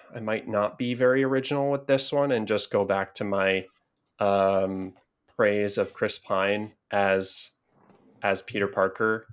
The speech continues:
I, I absolutely adore that intro sequence. It's a perfect setup for the film, getting us reintroduced to the character, but in a very familiar way, where it's like, like, you know, it,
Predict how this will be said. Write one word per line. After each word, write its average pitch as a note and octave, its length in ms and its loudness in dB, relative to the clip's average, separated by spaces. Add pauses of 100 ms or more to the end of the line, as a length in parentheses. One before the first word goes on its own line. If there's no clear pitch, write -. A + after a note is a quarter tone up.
I, G2 420 2
I G2+ 140 0
absolutely G#2 640 0
adore G2 380 -2
that G2+ 240 -2
intro G#2 320 -2
sequence. G#2 640 -4 (280)
It's - 140 -2
a A#2+ 60 2
perfect - 440 2
setup G#2+ 500 2
for B2+ 140 -4
the A2+ 120 -4
film, A2+ 540 0 (300)
getting G#2+ 300 2
us G2+ 240 -2 (880)
reintroduced G#2 880 -6
to A#2 80 -10
the A2 80 -4
character, A2 500 -2
but G2+ 180 0
in G2 160 -2
a F#2+ 60 0
very G2 300 0
familiar F#2+ 760 -6
way, A#2 480 0 (580)
where F#2+ 680 2
it's - 220 -8
like, F#2 340 -2
like, G#2 240 -6
you C3 100 -4
know, C3+ 540 2
it, C3 220 4